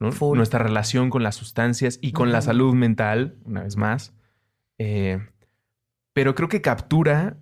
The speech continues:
Speaker 1: en una muy buena cápsula, en este caso una serie, lo que han logrado hacer personas como Nirvana o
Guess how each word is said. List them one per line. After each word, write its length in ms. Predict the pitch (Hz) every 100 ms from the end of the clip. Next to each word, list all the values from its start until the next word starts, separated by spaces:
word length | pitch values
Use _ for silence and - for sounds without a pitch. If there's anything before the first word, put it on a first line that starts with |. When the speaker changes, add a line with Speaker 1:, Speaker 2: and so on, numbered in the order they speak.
| _
Speaker 1:
en 320 | - 101 101 -
una 240 | 123 131
muy 240 | 123 127 139
buena 220 | 135 127
cápsula, 340 | 120 113 135 127
en 40 |
este 180 | 110 120
caso 200 | 117 135
una 160 | 123 113
serie, 440 | 123 113 117 156 - _
lo 120 | 233 233
que 100 | 139
han 60 |
logrado 320 | 143 139 139 135
hacer 540 | - 135 127 127 - _ _ _ _ _ _ _
personas 680 | 104 110 123 123 117 - - _ -
como 160 | 110 101
Nirvana 800 | 101 101 110 117 110 110 120 - _ _ _ _ _ -
o 600 | 101 101 98 98 95